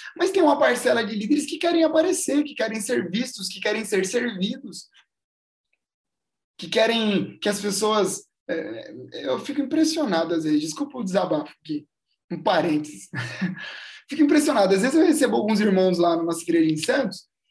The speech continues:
e aí a gente sempre conversa, né, pra conhecer um pouco, eles me contam cada história, falam, "Ah, pastor, ó, eu, eu vim de uma igreja onde um pastor, ele exigia que eu dissesse pra ele pra onde que eu ia no final de semana.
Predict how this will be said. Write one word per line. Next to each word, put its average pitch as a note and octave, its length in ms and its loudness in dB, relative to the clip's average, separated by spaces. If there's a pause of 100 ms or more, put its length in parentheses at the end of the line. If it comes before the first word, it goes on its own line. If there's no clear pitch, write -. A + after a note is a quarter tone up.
(220)
e F#3 60 2
aí G#3+ 320 4
a F#3 60 6
gente F#3+ 220 2
sempre A3+ 240 0
conversa, G3 680 2
né, G3+ 200 2
pra F#3+ 120 -4
conhecer G3 360 -4
um G3 140 -4
pouco, A3+ 360 -2 (320)
eles - 180 0
me A4 100 -6
contam F#4 280 0
cada D4 240 2
história, F3 540 -2
falam, C#3 160 -4
"Ah, C#3 60 -4
pastor, A3+ 420 -4
ó, G#3 180 2
eu, F#3+ 220 0
eu G3+ 160 -2
vim G3 160 -4
de A#3 80 -6
uma A#3+ 80 -2
igreja G#3 360 2
onde A#3 140 -2
um A#3+ 60 0
pastor, A#3+ 760 0 (220)
ele G3 260 6
exigia A#3 920 4
que D4 120 0
eu C4+ 200 4
dissesse B3 640 0
pra C#4+ 180 2
ele B3 460 6 (400)
pra C4 180 6
onde A#3+ 240 4
que D4+ 80 2
eu D4+ 100 8
ia B3+ 120 2
no D4 80 6
final D4+ 200 4
de D4+ 60 -2
semana. G#3 500 2